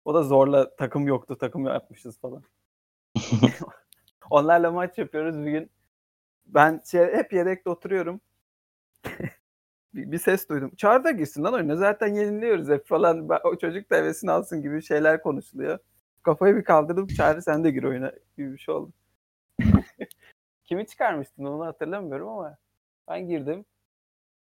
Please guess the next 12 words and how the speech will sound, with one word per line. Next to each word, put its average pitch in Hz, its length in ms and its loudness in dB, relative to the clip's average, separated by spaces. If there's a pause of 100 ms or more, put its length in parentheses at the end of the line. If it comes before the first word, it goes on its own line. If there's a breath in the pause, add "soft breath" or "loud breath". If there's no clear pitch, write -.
(360)
<laughs> - 400 -14
Şey 185 280 -4
düşünüyorum. 143 480 -8 (640 loud breath)
Kemal 160 400 4
de 185 120 -4
topta 160 300 0
ama 151 240 -2
o 147 120 -2
anlar 151 320 0
çok 156 160 -8
net 156 320 -8
ya. 131 200 -8